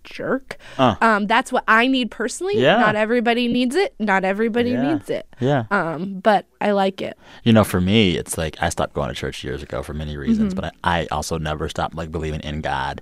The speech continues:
Speaker 1: Yeah.
Speaker 2: And people have asked me before, "Well, why not?" Or, or, or, or, "Why still?"
Speaker 1: Yeah.
Speaker 2: And it's like,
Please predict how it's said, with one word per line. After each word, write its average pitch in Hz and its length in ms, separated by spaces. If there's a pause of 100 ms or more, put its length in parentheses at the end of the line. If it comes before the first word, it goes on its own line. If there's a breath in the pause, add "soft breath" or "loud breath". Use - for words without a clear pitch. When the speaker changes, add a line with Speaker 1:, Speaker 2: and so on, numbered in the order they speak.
(440 loud breath)
Speaker 1:
Yeah. 202 220
Speaker 2:
And 190 140
people - 240
have 82 60
asked 80 220
me 78 60
before, 78 300
"Well, 78 120
why 95 160
not?" 110 420
Or, 80 140 (100)
or, 85 220
or, 82 160
or, 87 80
"Why 82 160
still?" - 580 (380 loud breath)
Speaker 1:
Yeah. 208 400
Speaker 2:
And 113 120
it's - 180
like, - 560